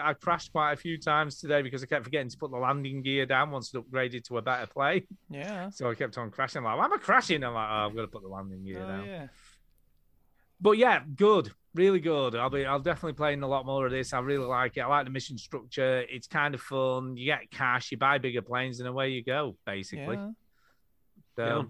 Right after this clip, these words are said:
Speaker 1: yeah, what's not to like? It's
Speaker 2: I
Speaker 1: fun.
Speaker 2: mean, V R
Speaker 1: It
Speaker 2: for me,
Speaker 1: goes
Speaker 2: but,
Speaker 1: well.
Speaker 2: you know, that's, uh, your thing. Go for it. More power to you.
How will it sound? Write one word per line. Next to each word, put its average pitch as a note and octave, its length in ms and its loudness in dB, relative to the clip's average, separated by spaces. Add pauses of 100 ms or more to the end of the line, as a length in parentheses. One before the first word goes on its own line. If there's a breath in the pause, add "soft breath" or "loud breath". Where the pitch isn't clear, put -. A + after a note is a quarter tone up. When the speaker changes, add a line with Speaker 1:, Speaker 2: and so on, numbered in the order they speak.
(600)
Speaker 1:
yeah, D#3+ 60 4
what's C#3 240 0
not D#3 160 -2
to C#3 100 -4
like? C3 460 2 (1040)
It's A2+ 260 -8
Speaker 2:
I E3 140 8
Speaker 1:
fun. E3 80 8
Speaker 2:
mean, E3+ 220 4
V E3+ 160 10
R F3 220 10
Speaker 1:
It - 60 -2
Speaker 2:
for C#3+ 100 -2
me, E3+ 160 4
Speaker 1:
goes D3 40 2
Speaker 2:
but, D#3 100 4
Speaker 1:
well. C3+ 60 0
Speaker 2:
you E3+ 60 -2
know, C3+ 120 -2
that's, C#3 340 -8
uh, - 540 -14
your D#3+ 200 -2
thing. G3 480 0
Go E3+ 160 4
for G3+ 280 0
it. A#3+ 200 -6
More E3 160 -8
power F#3+ 240 -6
to G#3+ 120 -8
you. A3+ 160 -4